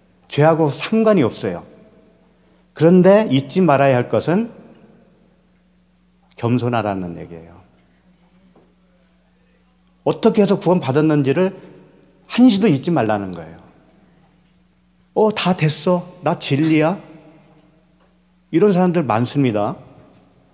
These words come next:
그게 얼마나 악한 줄 알아요, 그게? 그래서 우리 전에도 본 데지만 한 번 더 봤으면 좋겠네요. 로마서 칠 장 십구 절이에요.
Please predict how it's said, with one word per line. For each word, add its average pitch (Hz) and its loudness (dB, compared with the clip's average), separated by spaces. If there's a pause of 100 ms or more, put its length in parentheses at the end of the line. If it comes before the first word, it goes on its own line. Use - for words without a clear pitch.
(880)
그게 131 -2
얼마나 127 2
악한 113 -4
줄 107 -8
알아요, 95 -12
그게? - -20 (2750)
그래서 143 0 (1300)
우리 131 -2 (600)
전에도 160 2
본 139 2
데지만 101 -2
한 143 -10
번 135 -8
더 104 -10
봤으면 110 -6
좋겠네요. 95 -10
로마서 107 -2
칠 - -10
장 123 -8
십구 - -14
절이에요. 98 -10